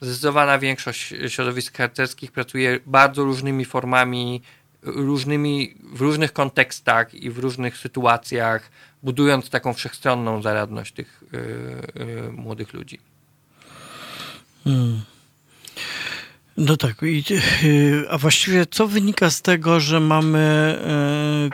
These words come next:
Speaker 2: y, tych, y, taką wielość organizacji harcerskich, tak? Tak jakby jaka jest, y
Speaker 1: Wynikają dwie rzeczy. Z jednej strony wynika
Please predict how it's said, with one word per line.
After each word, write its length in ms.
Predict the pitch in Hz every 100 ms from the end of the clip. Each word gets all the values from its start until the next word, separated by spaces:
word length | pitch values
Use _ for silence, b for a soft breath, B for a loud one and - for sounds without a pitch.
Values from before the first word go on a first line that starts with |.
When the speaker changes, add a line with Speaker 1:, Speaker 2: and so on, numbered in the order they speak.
| -
Speaker 2:
y, 40 | -
tych, 440 | 151 139 - -
y, 320 | 160 139 135 -
taką 280 | 143 160
wielość 520 | 143 139 180 131 107 139
organizacji 800 | 123 135 127 127 113 - 110 107
harcerskich, 720 | 127 - - 123 - - -
tak? 400 | - 143 160 151
Tak 100 | 135
jakby 360 | 135 135 139
jaka 260 | 139 143 147
jest, 320 | 143 - -
y 220 | 151 139 B B B B B 127
Speaker 1:
Wynikają 500 | 156 180 190 190 170
dwie 260 | 165 165
rzeczy. 380 | 135 107 - - -
Z 60 |
jednej 240 | 135 165 165
strony 300 | 170 160 147
wynika 720 | 147 156 - 139 127 120